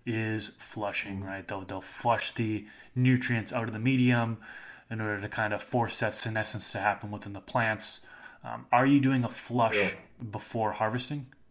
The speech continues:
Speaker 2: Yeah, I have, uh, I've heard that a lot of people do that, but I've also heard that, uh, it doesn't make any sense to the plants, um, if you flush or not. That's what I've heard. Uh, like, later, later studies now that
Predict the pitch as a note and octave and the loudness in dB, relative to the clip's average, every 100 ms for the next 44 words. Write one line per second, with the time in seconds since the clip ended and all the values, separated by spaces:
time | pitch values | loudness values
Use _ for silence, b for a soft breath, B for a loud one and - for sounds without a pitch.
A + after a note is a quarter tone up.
0 | _ - G2+ B2+ C3+ B2+ B2+ B2 A#2 B2 | _ -2 4 6 6 6 6 4 6 6
1 | A#2+ B2 A#2+ D3+ A#2+ A2+ A#2 B2 A#2+ - | 6 6 6 4 6 4 2 4 4 2
2 | A#2 G2 G2 G#2+ F#2+ F#2+ E2+ - G2+ G2+ | -2 0 2 4 4 4 2 -2 -2 0
3 | G2 G#2+ A2 - F#2+ G#2 G2 F#2+ F#2 F#2 | 2 4 4 2 0 4 4 4 2 0
4 | G2+ F#2+ F#2+ F2+ A2+ - G2+ G2+ F#2+ F2+ | 2 2 2 4 4 2 -4 -2 -2 0
5 | G2+ F#2 - F#2+ F2 F#2 F#2 - F#2 E2 | 0 0 -2 -4 -4 -6 -6 -2 -2 -4
6 | - - E2+ E2+ E2+ F2 E2+ F2 F#2+ F#2 | -8 -6 -6 -6 -8 -10 -10 -10 -10 -6
7 | F#2 - G2 F2 F#2+ F#2 E2 - - _ | -6 -4 -2 -2 -2 -2 -4 -6 -18 _
8 | _ F2+ F2+ - G2 F#2 E2 F#2 E2+ D2+ | _ -4 -4 -2 -2 0 -2 -2 -2 -4
9 | - F2+ E2+ E2 E2 E2 E2 - _ _ | -10 -14 -12 -10 -10 -10 -12 -18 _ _
10 | _ - E2 G2 F#2 F2+ F#2+ G2+ F#2 F2 | _ -14 -8 -2 0 0 -4 -2 -2 -2
11 | E2+ - F#2 F2 D#2+ F#2+ E2+ E2 | -6 -2 -2 -2 -6 -6 -4 -4